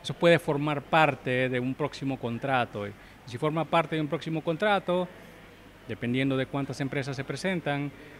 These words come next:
puede ser que ahí es donde se pueda comenzar. En otras ciudades, la decisión ha sido crear rellenos sanitarios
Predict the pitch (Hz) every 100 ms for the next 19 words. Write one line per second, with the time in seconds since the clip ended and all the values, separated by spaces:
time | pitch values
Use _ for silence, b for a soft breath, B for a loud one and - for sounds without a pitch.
0 | - 139 131 147 - 139 - - 120 117
1 | 151 151 135 123 - 127 120 127 127 123
2 | 117 120 117 113 156 117 107 B B B
3 | B - 202 262 277 208 160 156 196 202
4 | 190 160 139 - - - - - - 160
5 | 160 143 139 196 185 165 185 175 175 147
6 | 151 151 147 156 151 - 131 123 151 107
7 | 98 -